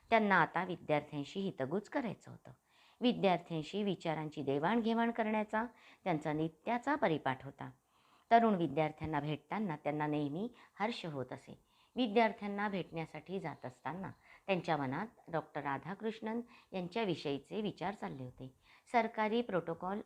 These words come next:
आप-, मला पाळता येणार नाहीत, अशा आशयाचं पत्र त्याच दिवशी त्यांनी दिल्लीला रवाना केलं होतं. प्रोटोकॉलमधून मिरवण्याची सवय झालेली सरकारी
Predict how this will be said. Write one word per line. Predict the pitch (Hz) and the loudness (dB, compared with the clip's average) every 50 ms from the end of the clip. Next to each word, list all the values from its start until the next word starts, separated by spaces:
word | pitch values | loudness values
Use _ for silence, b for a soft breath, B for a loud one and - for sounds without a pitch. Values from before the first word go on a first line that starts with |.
| - | -4
आप-, | - 160 - - _ - 175 | -6 -6 -6 -6 _ -8 -4
मला | 180 175 185 220 | 0 2 2 2
पाळता | - - 165 143 143 - 170 180 | 4 2 0 0 0 -2 -4 -4
येणार | 160 131 120 131 147 180 | -4 -2 -4 -2 -2 -2
नाहीत, | 226 294 233 - 107 101 - B B B B B B B B | -2 -4 -4 -6 -8 -12 -12 B B B B B B B B
अशा | - - - 247 254 | -6 -4 0 2 2
आशयाचं | 247 202 - - 196 196 190 180 - 196 | 2 2 0 -2 -6 -6 -6 -6 -6 -8
पत्र | 208 - - - 254 - 139 135 143 B B B B B - | -6 -4 -4 -4 -4 -4 -6 -6 -8 B B B B B 2
त्याच | 220 233 247 247 240 - | 4 4 4 2 0 -4
दिवशी | 170 165 160 143 - - 165 190 190 | 0 0 0 0 -2 -6 -8 -6 -4
त्यांनी | 175 147 143 156 175 160 135 147 - B B B B - | -2 -2 -2 0 0 -2 -2 -4 -6 B B B B 0
दिल्लीला | 196 220 196 190 185 185 185 175 160 156 160 180 208 | 0 2 2 2 2 2 4 4 2 2 0 -2 0
रवाना | 208 185 156 143 135 143 175 233 | -2 -2 -2 -2 -4 -2 -4 -4
केलं | 247 - 190 139 127 | -4 -4 -8 -8 -8
होतं. | 123 - _ - - _ B B B B B B | -12 -14 _ -20 -20 _ B B B B B B
प्रोटोकॉलमधून | 233 240 247 240 247 269 269 254 - - 226 233 233 220 202 180 165 160 170 196 | 6 8 8 8 6 2 2 2 2 -2 -2 0 0 0 0 -2 -2 -2 -2 0
मिरवण्याची | 208 208 196 165 151 156 160 165 165 160 156 - 214 208 | 0 0 0 2 2 2 2 2 2 0 0 -2 -6 -6
सवय | - 170 151 147 151 147 | -4 -4 -2 -2 -2 -2
झालेली | 139 139 131 123 139 170 208 202 175 107 - B B B B B B B - - | -2 -4 -6 -6 -4 -4 -2 -2 -4 -4 -6 B B B B B B B -10 0
सरकारी | 233 220 208 220 220 - 233 226 226 226 254 269 | 2 2 2 2 -4 -2 -2 0 0 2 0 -2